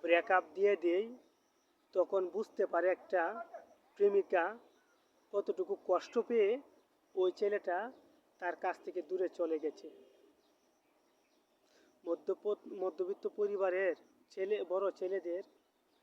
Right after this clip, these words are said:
শখ, ইচ্ছা, আহ্লাদ বলতে কিছু নেই, শুধু রয়েছে এক বুক কষ্ট আর হাহাকার বেদনা।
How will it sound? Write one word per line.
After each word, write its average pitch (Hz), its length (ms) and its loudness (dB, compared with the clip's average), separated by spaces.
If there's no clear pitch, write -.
শখ, 180 500 0
ইচ্ছা, 190 580 -8
আহ্লাদ 180 380 0
বলতে 185 280 -4
কিছু - 320 -10
নেই, 160 220 -4
শুধু 196 400 -8
রয়েছে 190 600 0
এক 180 200 0
বুক 208 200 -2
কষ্ট 185 440 0
আর 185 160 -6
হাহাকার 175 600 -4
বেদনা। 175 560 0